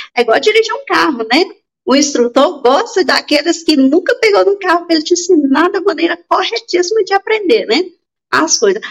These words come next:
Aí você fala assim, "Não, precisa não." Aí quando você vê, a pessoa posta uma coisinha tão fofa lá, sabe? Você um dia se encontra tanto pet bonito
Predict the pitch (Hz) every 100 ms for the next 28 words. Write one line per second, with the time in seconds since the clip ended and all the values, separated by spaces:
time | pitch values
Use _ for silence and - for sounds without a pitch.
0 | - - - 294 339 349 349 330 302 294
1 | 294 294 302 277 269 302 302 302 311 311
2 | 339 285 302 - _ _ 208 208 208 220
3 | 254 254 226 233 214 196 220 - - 247
4 | 240 233 - 240 240 - 196 214 254 262
5 | - _ 208 185 190 202 202 214 214 214
6 | 214 208 202 _ 254 285 480 466 - -
7 | _ 233 254 254 - _ 185 185 220 247
8 | 185 - 233 269 202 202 - _ 220 233
9 | 233 226 208 196 202 196 185 185 190 -
10 | 202 240 302 - 247 233 - 175 180 349
11 | 440 440 -